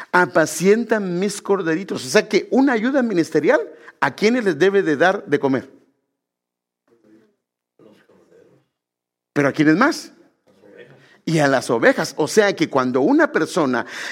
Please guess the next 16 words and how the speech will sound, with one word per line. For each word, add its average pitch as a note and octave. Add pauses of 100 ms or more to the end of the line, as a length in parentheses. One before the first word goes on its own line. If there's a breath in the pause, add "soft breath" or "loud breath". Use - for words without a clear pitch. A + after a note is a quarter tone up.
está G#3
como B3
ayuda G3
ministerial D3 (200 loud breath)
y F#3+
no F#3
quiere A#3+
darle G#3
de C#3+
comer C3+
a B2+
los B2
corderitos, C3 (220)
no A2+
está G#2+
bien. G2+